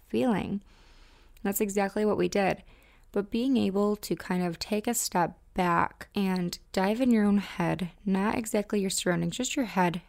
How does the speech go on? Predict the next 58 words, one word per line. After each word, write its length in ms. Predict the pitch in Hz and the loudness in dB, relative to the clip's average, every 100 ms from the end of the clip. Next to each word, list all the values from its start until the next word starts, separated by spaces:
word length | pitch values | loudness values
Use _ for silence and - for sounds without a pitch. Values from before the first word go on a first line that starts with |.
| - | -4
and 140 | 214 | -4
figure 360 | 196 - 233 220 | -2 -2 0 0
out, 80 | 190 | 0
what 120 | 233 | -2
do 60 | 262 | 2
you 80 | |
need 340 | 240 190 175 160 - _ - | 2 2 -2 -6 -16 _ -8
to 100 | 208 | 0
make 200 | 196 185 | 0 0
yourself 320 | 208 196 185 | -2 -2 -4
happy 340 | - 165 175 | -2 -2 -2
right 200 | 175 185 | -2 -2
now? 300 | - 180 170 - - - - | 0 0 0 -4 -14 -20 -6
What 100 | 214 | -2
do 60 | 220 | 0
you 100 | 220 | 2
need 200 | 196 180 | 0 -2
for 160 | - | -2
survival? 640 | 180 - 160 160 165 165 165 | -2 -2 0 0 2 0 0
What 140 | 165 | 0
do 60 | 208 | 0
you 100 | 208 | 2
need 300 | 185 180 165 | 0 0 -2
just 240 | 180 180 - | -4 -6 -4
to 240 | 160 165 - | -2 -2 0
get 120 | 226 | 2
up 200 | 233 226 | 2 2
and 220 | 196 185 | 0 2
go 140 | 196 | 2
do 160 | 202 214 | 4 4
it 80 | 202 | 4
again 280 | 202 190 185 | 2 2 4
the 60 | |
next 300 | 180 170 - | 4 0 -2
day? 160 | - - 190 - | -4 -4 -4 -2
That's 180 | 202 | -2
very 240 | 185 196 190 | 2 2 2
healthy 500 | 180 185 - - 202 - - - | 2 0 0 -4 -6 -10 -18 -12
to 100 | 185 | 0
be 100 | 202 | 2
able 200 | 185 185 | 2 0
to 140 | - | 0
recognize 720 | 185 185 185 180 180 - - - | -2 -2 -2 -2 -2 -2 -6 -10
that 340 | - 185 185 - | -6 -4 -2 -2
in 80 | 185 | -2
yourself. 560 | 185 - 180 - - - | 0 2 2 2 -6 0
And 180 | 240 220 | 2 2
it's 180 | - 190 | 0 -6
really 380 | 185 226 269 | -2 2 2
great 560 | 240 - 165 165 - - | 2 0 -2 -2 -6 -6
to 120 | - | 0
be 200 | 196 196 - | 2 0 -2
able 380 | 202 185 190 190 | -4 0 0 -2
to 160 | - | -2
look 200 | 196 202 | -2 -2
at 60 | - | 0
your 120 | 202 | 0
partner 580 | - 185 - - 170 | 0 -4 -2 0 -2